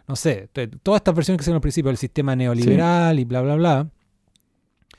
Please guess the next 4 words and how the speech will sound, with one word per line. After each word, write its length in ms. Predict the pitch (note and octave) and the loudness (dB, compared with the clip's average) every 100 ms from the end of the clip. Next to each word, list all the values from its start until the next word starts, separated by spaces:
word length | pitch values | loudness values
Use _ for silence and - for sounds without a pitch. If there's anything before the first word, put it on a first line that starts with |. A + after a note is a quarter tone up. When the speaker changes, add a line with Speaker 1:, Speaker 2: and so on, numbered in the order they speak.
| _ _ - | _ _ -4
Speaker 1:
paralelamente, 1080 | G#2+ G2 G2+ G#3+ C4+ A#3+ A#3 D#3 D3+ D#3 - _ _ _ _ | -4 -2 0 2 4 4 2 2 0 0 -2 _ _ _ _
perfectamente 840 | - - - C3 - D#3+ E3 - A2 | -10 -10 -6 -6 -2 0 0 0 -4
la 140 | F2+ | -4
misma 560 | F#2 B2+ G3 - G#3+ | -2 0 0 0 -2